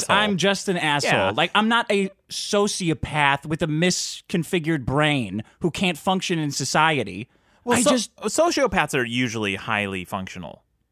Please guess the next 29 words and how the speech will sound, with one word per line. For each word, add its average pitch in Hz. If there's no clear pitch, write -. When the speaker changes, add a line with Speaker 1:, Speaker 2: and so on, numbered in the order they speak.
Speaker 1:
right? 95
Like, 107
the, 117
the, -
Speaker 2:
I 277
don't 285
Speaker 1:
the 285
Speaker 2:
know. 320
Speaker 1:
highly 139
functional 139
Speaker 2:
I'm 226
not 220
Speaker 1:
sociopaths. 120
Speaker 2:
a -
psychologist. 180
I'm 233
not 226
an 220
Speaker 1:
<laughs> 202
Speaker 2:
armchair 202
psychologist. 156
That's 180
Speaker 1:
Okay. 180
Speaker 2:
my 175
point. 123
Speaker 1:
Well, 262
that's 339
fair. 85
Uh, 202